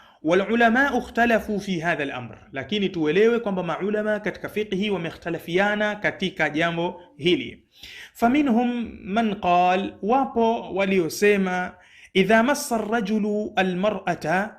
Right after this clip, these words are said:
pindi mwanamme atakapomgusa mwanamke, "intaqadha al-wudhu'u bi kulli halin,"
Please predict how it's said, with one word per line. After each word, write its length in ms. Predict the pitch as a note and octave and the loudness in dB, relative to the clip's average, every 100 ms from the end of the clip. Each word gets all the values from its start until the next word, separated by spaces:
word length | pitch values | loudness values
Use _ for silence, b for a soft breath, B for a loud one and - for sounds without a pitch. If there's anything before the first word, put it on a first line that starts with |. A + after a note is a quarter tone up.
| - | -2
pindi 320 | A3+ G#3+ A3 | 0 2 2
mwanamme 640 | G#3 G#3+ G#3+ A3 C#4 C4 | 2 0 0 0 2 2
atakapomgusa 960 | G#3+ G#3+ G3+ G3 G3+ A3+ D4+ - B2+ - _ - | 0 -2 -4 -2 0 4 4 4 -4 -12 _ -12
mwanamke, 840 | D#3+ F3+ F3 F3 G#3+ C4 F#3 - B B B | -6 -2 -2 -2 -2 0 -2 -4 B B B
"intaqadha 720 | G3 G3 F#3+ F#3+ - C4+ A3 | 0 2 0 -2 0 0 2
al-wudhu'u 600 | G3+ G3 F3+ B3 C#4 C4+ | 2 0 0 0 0 -2
bi 160 | A#3 G3+ | 0 -2
kulli 400 | - B3+ B3 B3+ | 0 0 0 -2
halin," 580 | B3+ C#4 A3 C#3 B2+ | 0 0 0 -2 -8